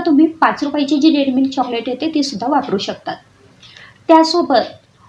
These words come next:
अर्धा चमचा साखर टाकून घेतली आहे आणि अर्धा चमचा मी इथे चॉकलेट सिरप टाकून घेतलंय.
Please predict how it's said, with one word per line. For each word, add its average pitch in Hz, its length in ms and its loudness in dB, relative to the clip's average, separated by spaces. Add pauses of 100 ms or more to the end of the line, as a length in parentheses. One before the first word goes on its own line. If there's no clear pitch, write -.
(180)
अर्धा 311 280 4
चमचा 339 380 2
साखर 285 420 -2
टाकून 294 260 -2
घेतली 311 420 4
आहे 285 80 -6 (840)
आणि 269 220 4 (100)
अर्धा 302 280 4
चमचा 294 380 0
मी 254 160 -2
इथे 262 240 -4
चॉकलेट 240 440 -2
सिरप 311 420 2
टाकून 208 300 -2
घेतलंय. 254 340 -4